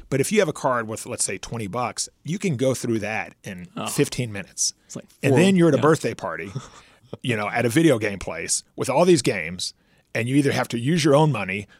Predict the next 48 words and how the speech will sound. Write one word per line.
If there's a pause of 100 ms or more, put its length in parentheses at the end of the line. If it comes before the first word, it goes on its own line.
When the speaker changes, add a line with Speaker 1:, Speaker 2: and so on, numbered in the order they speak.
(180)
Speaker 1:
or
you
have
to,
you
know,
say,
"Hey,
you
got
any
more
of
those
cards?"
to
the
host,
which
is,
you
know, (200)
not
really (120)
Speaker 2:
<laughs>
Speaker 1:
polite. (540)
And
so
it's,
it's,
it's
an
expensive
habit.
So
I
guess
it's
more
of
a
play
for (100)
people
going
out
at
night